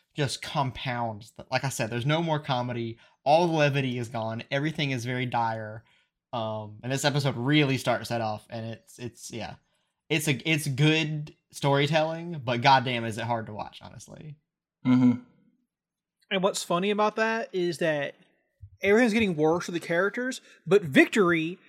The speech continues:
Speaker 3: is a-, approaching. This is the second to last Angel. We should be almost done. Humanity should be almost safe.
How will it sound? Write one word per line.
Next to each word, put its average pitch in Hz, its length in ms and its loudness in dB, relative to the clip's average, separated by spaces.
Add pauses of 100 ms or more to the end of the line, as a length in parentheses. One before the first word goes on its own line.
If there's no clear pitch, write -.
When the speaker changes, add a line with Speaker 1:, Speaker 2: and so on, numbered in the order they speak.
(360)
Speaker 3:
is 196 160 4
a-, 202 200 4
approaching. 220 640 4
This 165 140 -4
is 202 100 0
the 190 100 6
second 240 360 4
to 220 60 6
last 220 340 8
Angel. 214 300 2
We 156 140 2
should 294 260 2
be 220 160 4
almost 220 540 8
done. 196 280 8
Humanity 190 420 2
should 220 200 2
be 208 120 2
almost 208 500 4
safe. 208 380 6